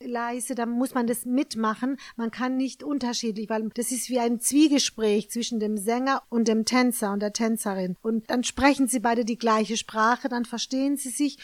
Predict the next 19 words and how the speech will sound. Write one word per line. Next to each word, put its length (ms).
und 180
können 340
wirklich 460
was 240
Wunderschönes 580
zusammen 380
hinkriegen. 560
Wenn 240
jeder 360
wunderbar 760
spielt 500
und 120
singt 500
und 180
der 120
andere 280
wunderbar 600
tanzt, 380
aber 260